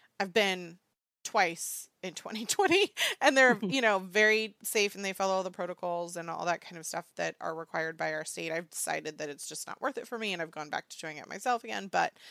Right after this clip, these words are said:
Speaker 1: um, you know, if, if you're trying to find someone that has, you know, um, safer, maybe it's not, like,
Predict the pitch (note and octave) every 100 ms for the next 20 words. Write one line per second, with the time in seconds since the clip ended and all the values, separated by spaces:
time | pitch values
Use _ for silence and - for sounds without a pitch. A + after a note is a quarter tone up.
0 | - - _ - G3+ F3+ E3 D#3+ E3 _
1 | _ _ - - B3+ A3+ G3 A3 G#3+ -
2 | _ A3+ G3 G#3 G3+ G#3+ F#3 F3+ F#3 -
3 | F#3 F3 E3+ - E3 E3 E3 - E3+ D#3+
4 | D#3 D#3 D#3 D#3+ D3+ D3 D3+ - - _
5 | - _ G#3+ F#3+ D#3+ D#3+ - _ E3+ C3
6 | F2+ F2 _ _ _ _ _ _ _ -
7 | - A#3+ - G3 - G3+ _ G#3 G3+ A3
8 | G#3+ G3+ G3+ F#3 F3 F3+ E3+ -